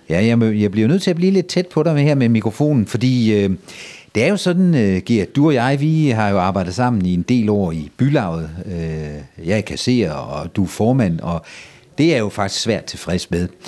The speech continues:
Men, øh, der er kommet en ny hat, øh, på dig, øh, og den klæder dig faktisk, tænker jeg. Men hvis vi nu skal gå tilbage, ikke? Fordi vi skal vel tilbage til februar.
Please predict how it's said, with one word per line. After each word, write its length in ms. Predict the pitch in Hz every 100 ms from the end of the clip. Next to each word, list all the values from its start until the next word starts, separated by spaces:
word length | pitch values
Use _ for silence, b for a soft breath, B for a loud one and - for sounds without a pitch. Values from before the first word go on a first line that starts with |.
| B B B
Men, 280 | 87 95 101
øh, 180 | 98 98
der 60 | 104
er 60 |
kommet 320 | 107 127 135 131
en 120 | 147
ny 240 | 220 170
hat, 680 | 139 - 175 190 - - -
øh, 400 | 117 104 98 92
på 220 | - 117
dig, 140 | 156 107 - -
øh, 360 | 90 98 92 90 B B B
og 120 | 95
den 100 | 123
klæder 280 | - 214 165
dig 120 | 80
faktisk, 420 | - 87 92 -
tænker 260 | - 90 82
jeg. 360 | 76 78 101 107 B B B B -
Men 160 | 131
hvis 200 | 127 127
vi 60 | 160
nu 100 | 226
skal 180 | 226 190
gå 120 | 147
tilbage, 580 | 127 98 110 107 139 120
ikke? 140 | 120
Fordi 180 | 110 107
vi 120 | 104
skal 180 | - 117
vel 120 | 113
tilbage 360 | - 110 147 196
til 220 | - 104
februar. 760 | - 123 147 113 80 76 76